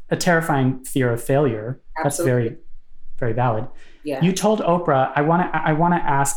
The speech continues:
Speaker 1: about the nitty-gritty of constructing this, you know, character, of course. But, um, on that,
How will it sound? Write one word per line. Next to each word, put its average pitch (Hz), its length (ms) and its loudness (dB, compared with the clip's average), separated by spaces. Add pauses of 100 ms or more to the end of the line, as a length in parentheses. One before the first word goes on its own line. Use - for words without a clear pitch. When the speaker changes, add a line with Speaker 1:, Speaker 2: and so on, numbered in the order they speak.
Speaker 1:
about 120 380 2
the 123 60 0
nitty-gritty 120 580 0
of 113 140 -2 (200)
constructing 131 600 0
this, - 440 -2 (160)
you 147 100 2
know, 104 120 0
character, 170 500 0
of 135 100 -10
course. - 400 -4 (460)
But, 147 200 2
um, 127 460 0 (220)
on 180 280 2
that, 147 440 0